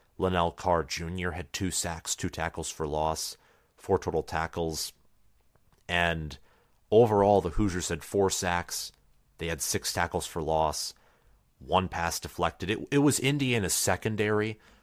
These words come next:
and also the fact that they have holes in their defense. That was their downfall. They have a,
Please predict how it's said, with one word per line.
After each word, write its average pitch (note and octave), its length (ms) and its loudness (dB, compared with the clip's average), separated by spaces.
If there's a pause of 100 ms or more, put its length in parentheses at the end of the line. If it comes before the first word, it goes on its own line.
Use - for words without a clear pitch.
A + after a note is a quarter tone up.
(160)
and G2+ 100 0
also G2 260 2
the G2 80 0
fact F#2 280 2
that F2 100 -12
they F#2 120 -2
have D#2+ 100 -2
holes E2 440 0
in G#2 100 -2
their G2 100 0
defense. G2 640 -6 (760)
That G2+ 180 2
was G2 160 2
their F2+ 100 0
downfall. D#2 400 -2
They G2+ 160 0
have B2+ 120 2
a, F2+ 100 -2